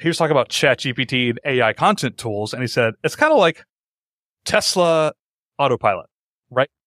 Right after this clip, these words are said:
Like, if you are a Tesla owner and you wanna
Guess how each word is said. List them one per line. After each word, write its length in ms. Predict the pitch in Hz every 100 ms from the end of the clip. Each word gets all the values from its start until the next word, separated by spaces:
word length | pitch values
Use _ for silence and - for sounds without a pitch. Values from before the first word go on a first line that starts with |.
| _ 117
Like, 140 | 113 _
if 180 | 160 _ _ _
you 280 | 202 220 208
are 80 | 131
a 60 |
Tesla 360 | - 156 - 160
owner 320 | 123 131 123
and 100 | 127
you 40 | 131
wanna 220 | 135